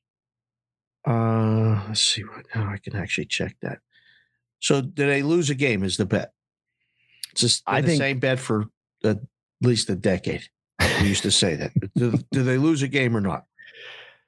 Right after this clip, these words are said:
Speaker 2: Um, I'm gonna say they do not.
Speaker 1: They
Speaker 2: But
Speaker 1: do
Speaker 2: let's see
Speaker 1: not
Speaker 2: if we
Speaker 1: lose a
Speaker 2: can
Speaker 1: regular season game.
Speaker 2: let's see if we can find one for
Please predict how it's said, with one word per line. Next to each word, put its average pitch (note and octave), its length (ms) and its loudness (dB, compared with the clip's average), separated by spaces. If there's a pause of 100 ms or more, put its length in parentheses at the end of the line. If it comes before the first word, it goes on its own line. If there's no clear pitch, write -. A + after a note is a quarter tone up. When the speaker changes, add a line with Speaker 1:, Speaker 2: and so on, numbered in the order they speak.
(520)
Speaker 2:
Um, A#2+ 580 2
I'm B2+ 200 2
gonna B2+ 200 2
say G#2+ 520 0 (320)
they G2 160 2
do F2+ 120 4
not. C2+ 360 -2 (2250)
Speaker 1:
They A2 120 -2
Speaker 2:
But A#2 40 4
Speaker 1:
do A2+ 60 2
Speaker 2:
let's A2+ 160 2
see B2+ 60 4
Speaker 1:
not A#2+ 60 4
Speaker 2:
if A2 60 0
we A2 60 4
Speaker 1:
lose G2+ 100 0
a A2+ 40 0
Speaker 2:
can G#2+ 80 2
Speaker 1:
regular G#2 260 2
season G2 340 0
game. F2 240 -4 (360)
Speaker 2:
let's A#2+ 180 0
see D#3 60 4
if B2+ 60 2
we B2 60 2
can A#2 120 2
find F#2 420 2
one B1 300 0
for - 100 -16